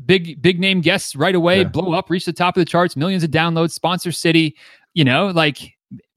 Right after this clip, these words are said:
Speaker 1: be a, be a, another podcast millionaire, you know, in, in what, two months, three months, you know, whatever, not, not very long. And, um, obviously <laughs> that, that didn't quite happen. That's not
Speaker 2: You think
Speaker 1: exactly
Speaker 2: that's, that's not how it works?
Speaker 1: That's not exactly how it works. Yeah. There's, there's a bit more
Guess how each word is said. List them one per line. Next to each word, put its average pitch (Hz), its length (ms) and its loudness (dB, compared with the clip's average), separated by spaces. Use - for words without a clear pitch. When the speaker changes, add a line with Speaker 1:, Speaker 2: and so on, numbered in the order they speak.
Speaker 1:
be 170 140 4
a, 160 120 0
be 156 180 2
a, 147 200 2
another 160 280 2
podcast 170 560 -2
millionaire, 135 640 2
you 143 100 -6
know, 127 260 0
in, 131 200 -4
in 131 380 -4
what, 123 180 -8
two 151 120 0
months, 143 280 0
three 135 160 -4
months, 139 420 0
you 139 100 -4
know, 110 60 -4
whatever, 120 400 0
not, 139 180 -2
not 151 200 -2
very 147 180 0
long. 131 260 -2
And, 117 140 -2
um, 120 360 -2
obviously 143 640 0
<laughs> - 160 -6
that, - 140 0
that 147 160 0
didn't 156 260 2
quite 151 220 -2
happen. 135 280 -2
That's 143 180 -2
not 143 160 2
Speaker 2:
You 143 40 0
think 135 40 -2
Speaker 1:
exactly 143 400 -2
Speaker 2:
that's, 147 160 0
that's 135 160 -2
not 135 80 4
how 139 120 6
it - 40 0
works? - 340 -4
Speaker 1:
That's 208 200 -4
not 247 180 2
exactly 262 440 0
how 262 160 2
it 220 80 0
works. 269 400 -2
Yeah. 285 160 0
There's, 196 200 -2
there's 202 180 0
a 196 40 4
bit 220 220 2
more 220 420 2